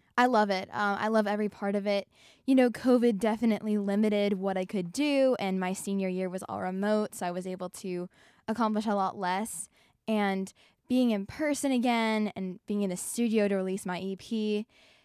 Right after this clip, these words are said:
being part of Minor Problem, which is Villanova's a cappella group, and being able to sing at all these in-person events for charitable organizations,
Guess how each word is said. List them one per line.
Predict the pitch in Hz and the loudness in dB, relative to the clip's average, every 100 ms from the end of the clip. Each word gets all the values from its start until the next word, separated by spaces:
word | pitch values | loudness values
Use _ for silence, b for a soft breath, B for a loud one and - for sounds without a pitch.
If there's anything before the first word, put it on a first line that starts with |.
| b | b
being | 214 202 | -2 -2
part | 196 202 | 0 2
of | 190 185 | 2 0
Minor | 196 190 185 | -2 -2 -4
Problem, | - 226 208 214 202 | -2 2 2 2 0
which | 196 | 0
is | 196 | -2
Villanova's | 190 190 185 185 | -4 -2 -2 -4
a | 208 | -6
cappella | 208 - 254 240 | -10 -4 -2 0
group, | 220 226 214 | 0 -2 -2
and | 196 190 | -4 -4
being | 190 | -2
able | 190 185 | -4 -4
to | 190 | -8
sing | - 202 196 | -6 -4 -2
at | 185 | -2
all | 180 | -2
these | 185 190 | -4 -6
in-person | 185 180 190 190 175 | -10 -8 -8 -6 -8
events | 175 240 269 254 240 - | -4 0 0 0 -6 -10
for | 185 | -10
charitable | - 269 247 233 | -4 -2 -2 -4
organizations, | 214 214 214 202 208 190 190 190 | -2 -2 -2 -4 -4 -4 -4 -6